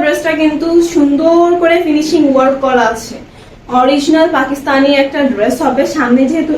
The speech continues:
ঈদ, আপনাদের জন্য খুবই বেস্ট একটা চয়েস হবে এটা। ফার্স্টে দেখাই দিচ্ছি ড্রেসটার গলাটা। গলার মধ্যে খুব সুন্দর করে এভাবে স্ট্রাইপের কাজ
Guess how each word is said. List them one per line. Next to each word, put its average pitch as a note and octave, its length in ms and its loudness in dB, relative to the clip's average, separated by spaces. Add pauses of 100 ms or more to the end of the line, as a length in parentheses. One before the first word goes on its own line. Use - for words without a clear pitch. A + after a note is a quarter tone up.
(120)
ঈদ, B3 140 0
আপনাদের B3+ 380 2
জন্য C4+ 340 2 (420)
খুবই F4 220 2
বেস্ট C#4 380 0
একটা C#4+ 260 -2
চয়েস B3 380 0
হবে A#3+ 240 0
এটা। C#4+ 260 0 (1040)
ফার্স্টে C#4 300 0
দেখাই C#4 340 0
দিচ্ছি D4 300 -2
ড্রেসটার C4+ 480 0
গলাটা। A#3+ 500 -2 (140)
গলার A#3 320 0
মধ্যে C4+ 260 2
খুব C#4+ 180 -4
সুন্দর B3+ 320 0
করে C4 200 0
এভাবে C4+ 260 2
স্ট্রাইপের A3+ 460 -2
কাজ A#3 220 -4